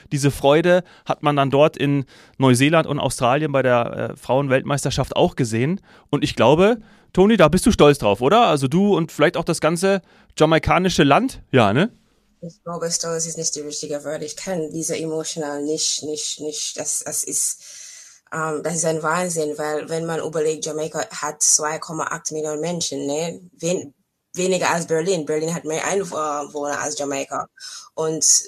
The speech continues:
Speaker 2: dass diese Frauen so unglaublich und, und das geschafft hatte, ne? Und für die, ähm, fifa Frauen-Weltmeisterschaft qualifiziert hat, hat keine andere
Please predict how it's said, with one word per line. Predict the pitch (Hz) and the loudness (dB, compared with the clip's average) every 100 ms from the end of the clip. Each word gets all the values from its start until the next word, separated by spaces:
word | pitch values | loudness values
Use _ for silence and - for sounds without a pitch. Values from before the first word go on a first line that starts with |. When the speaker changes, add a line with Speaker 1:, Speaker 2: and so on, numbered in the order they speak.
| - _ | -10 _
Speaker 2:
dass | 165 165 - | -6 -6 -6
diese | 175 175 180 | -4 -4 -4
Frauen | - 170 165 160 151 147 | -2 0 0 0 -4 -6
so | 147 156 156 151 - | -4 -2 -2 -4 -8
unglaublich | 165 202 190 170 160 151 156 - - | -10 -8 -6 -2 -2 -4 -4 -4 -4
und, | 175 170 156 | -6 -6 -6
und | 156 147 | -6 -4
das | 160 - | -4 -4
geschafft | 147 185 180 - | -2 -2 -4 -8
hatte, | 151 - 135 | -10 -8 -8
ne? | 143 160 - - - _ | -8 -8 -12 -20 -20 _
Und | 151 - | -10 -6
für | 165 | -4
die, | 160 160 151 - | -2 -2 -4 -6
ähm, | - 151 151 147 - - _ _ _ _ _ _ _ | -6 -4 -2 -4 -8 -12 _ _ _ _ _ _ _
fifa | 202 196 170 | -8 -4 -4
Frauen-Weltmeisterschaft | 170 160 165 160 165 165 165 156 156 147 147 143 - | 0 0 0 0 -2 -4 -2 -2 -4 -4 -4 -4 -6
qualifiziert | 156 156 151 165 151 | -10 -6 -4 -2 -4
hat, | 170 180 - | -2 -4 -4
hat | 156 - | -6 -8
keine | - 165 175 - | -8 -6 -4 -4
andere | 165 170 165 160 | -4 -2 -2 -2